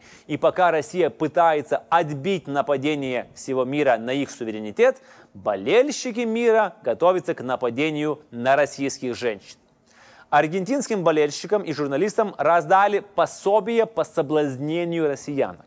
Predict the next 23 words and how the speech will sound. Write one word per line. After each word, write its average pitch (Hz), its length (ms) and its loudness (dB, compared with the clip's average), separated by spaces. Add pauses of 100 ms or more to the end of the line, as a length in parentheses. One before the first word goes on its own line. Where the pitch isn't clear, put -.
(1500)
В 110 120 -10
брошюре 202 520 2
есть 190 140 -2
несколько 175 380 -2
пунктов, 127 420 -8 (260)
перед 156 240 0
которыми 190 580 2 (240)
не 160 320 0
устоит, 190 500 2
наверное, 151 480 2
ни 135 220 -2
одна 139 400 2
россиянка. 120 600 -4 (100)
Например, 160 400 -2 (340)
аргентинцам 202 760 0
рекомендуется 175 800 0
принимать 143 640 -2
душ, 240 340 0 (300)
хорошо 156 320 2
одеваться 151 560 2
и 185 180 -6
пользоваться 175 720 0
парфюмом. 151 640 -4